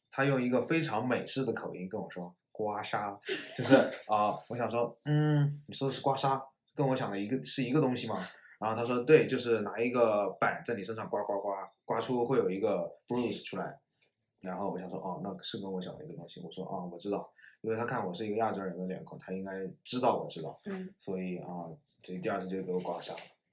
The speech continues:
Speaker 1: 啊，其实我在国内是没有刮过痧的，我拔过罐，但没刮过痧。然后，啊，他的估计也跟国内差不多吧，他先是拿了一些器具给我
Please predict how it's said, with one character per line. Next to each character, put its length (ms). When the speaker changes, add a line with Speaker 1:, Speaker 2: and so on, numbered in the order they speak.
Speaker 1:
啊， 260
其 140
实 80
我 140
在 120
国 140
内 80
是 80
没 100
有 100
刮 120
过 100
痧 160
的， 80
我 140
拔 140
过 140
罐， 220
但 120
没 100
刮 160
过 80
痧。 200
然 200
后， 500
啊， 360
他 320
的 320
估 160
计 80
也 140
跟 100
国 100
内 80
差 160
不 100
多 180
吧， 200
他 100
先 220
是 240
拿 240
了 160
一 60
些 180
器 240
具 380
给 80
我 200